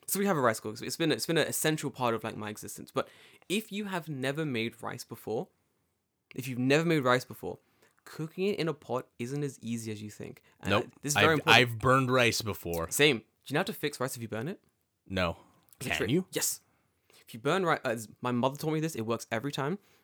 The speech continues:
Speaker 1: If you burn rice in a pot, what you
Speaker 2: Mm-hmm.
Speaker 1: do is leave the pot, take the cover off the pot, and then put the pot, the pot itself, into, like, cold water.
Speaker 2: Mm-hmm.
Speaker 1: So, like, in a basin of cold water. Not all the way, just, like, halfway up. And
Speaker 2: Uh-huh.
Speaker 1: leave it there for a minute,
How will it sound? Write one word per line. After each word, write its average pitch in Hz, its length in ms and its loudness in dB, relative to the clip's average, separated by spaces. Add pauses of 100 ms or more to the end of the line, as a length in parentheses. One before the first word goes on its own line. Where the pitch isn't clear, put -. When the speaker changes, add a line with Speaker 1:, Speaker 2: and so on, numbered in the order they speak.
(140)
Speaker 1:
If 127 140 -4
you 175 100 -4
burn 147 440 0
rice 131 260 -2
in 117 80 -4
a 107 40 -6
pot, - 280 -10 (280)
what 104 100 -4
you 135 60 0
Speaker 2:
Mm-hmm. 139 80 -2
Speaker 1:
do 123 100 0
is 107 140 -6 (420)
leave 131 300 -8
the - 80 -12
pot, - 360 -2 (140)
take 147 200 -4
the 175 80 -6
cover 147 260 -4
off - 180 -2
the - 80 -8
pot, 127 260 -2 (480)
and 113 80 -4
then 110 140 -2
put - 320 -2
the 156 80 -8
pot, - 440 -6
the 135 60 -8
pot - 320 -6
itself, 139 400 -4 (260)
into, 139 600 0
like, - 240 -8
cold 113 420 -8
water. - 360 -12 (280)
Speaker 2:
Mm-hmm. 90 240 -8 (180)
Speaker 1:
So, - 140 -4
like, 120 180 -2
in 147 80 4
a 139 60 4
basin 131 440 2
of 110 80 -6
cold 113 220 -6
water. 107 280 -8
Not 143 120 4
all 208 80 8
the 202 60 6
way, 196 120 4
just, 143 140 -4
like, - 140 -4
halfway 123 360 -2
up. - 220 -6 (140)
And 90 100 -2
Speaker 2:
Uh-huh. 90 100 -2
Speaker 1:
leave 151 160 0
it - 60 -6
there 143 120 0
for 139 120 -10
a 135 40 -2
minute, 147 280 -2